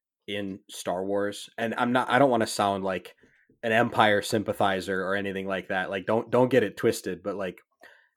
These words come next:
there were people who believed in doing the right thing. Like, even, even in, in the, in the movies, like, Luke was gonna join up and join the Academy and be a pilot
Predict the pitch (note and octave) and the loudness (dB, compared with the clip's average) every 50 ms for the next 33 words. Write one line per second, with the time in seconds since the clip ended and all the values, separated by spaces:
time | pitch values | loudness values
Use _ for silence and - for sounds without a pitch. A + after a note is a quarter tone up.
0 | _ - A#2+ A#2+ C3 C3 C3+ C3+ A#2+ - B2 B2+ C3 - B2 A2 G#2+ G2+ F#2+ - | _ 4 6 8 8 8 6 4 2 2 0 0 0 2 2 0 0 0 -4 -8
1 | _ _ _ _ _ _ _ _ _ _ _ _ _ _ - A#2+ A2 G#2+ G2+ F#2+ | _ _ _ _ _ _ _ _ _ _ _ _ _ _ 0 0 0 0 -2 -4
2 | - _ - A2+ G#2+ A2 A#2 B2+ B2+ A#2+ A2+ - - - _ - A#2 A2 G#2 F#2 | -8 _ -4 -2 -2 0 0 2 2 0 0 -4 -10 -16 _ -6 -4 -4 0 2
3 | A2+ B2 B2 A2+ G2 G2 F#2 G2 F#2+ F#2 F2 - - - B2+ A#2 F#2+ E2+ D#2+ E2+ | 2 2 2 2 0 -2 -2 -2 -2 -4 -4 -8 -2 0 0 0 0 -2 -6 -12
4 | - _ _ _ _ _ _ _ _ A2 G#2+ G#2 G2+ - _ _ - C3+ B2+ D3+ | -18 _ _ _ _ _ _ _ _ 0 0 0 0 -4 _ _ -2 4 6 6
5 | C#3 C3 B2 B2+ C#3 E3+ E3+ D#3 C#3+ C3 A2+ A2+ - _ B2+ - B2+ B2+ B2 A#2+ | 4 4 2 2 2 4 4 6 4 4 2 -4 -8 _ -6 -4 -2 0 -2 -2
6 | A2+ A2+ - C3+ B2+ A#2+ A2 A2+ D#3 G#3 - F2+ D#2+ - G#2 G2+ F2 G2 F#2+ G2 | -2 -4 -4 -2 0 0 2 2 0 0 -2 -6 -6 -4 -4 -4 -4 -4 -2 4
7 | F2+ G2 - - - A#2 G2+ G2+ - A#2 A2 G#2 G2 F#2 - A#2 G#2 A2 A#2 A#2 | 4 4 4 4 -2 -6 -6 -2 0 0 0 0 -2 -4 -2 0 2 2 2 4
8 | B2 C#3+ D3+ - _ _ _ _ A#2 A2 G2 F#2 - G#2 G#2+ A#2+ C3 C3 C3 B2+ | 2 2 2 0 _ _ _ _ -6 -6 -6 -2 -2 0 0 0 0 0 -2 0
9 | - B2+ C3+ D3 C3+ A2 G#2 G2 F#2+ F#2+ A2 A#2+ A#2 - - C3 D3+ D3 G2+ D#2 | 2 2 2 2 2 0 -2 -4 -2 0 0 0 0 2 0 2 2 2 0 -2
10 | - | -8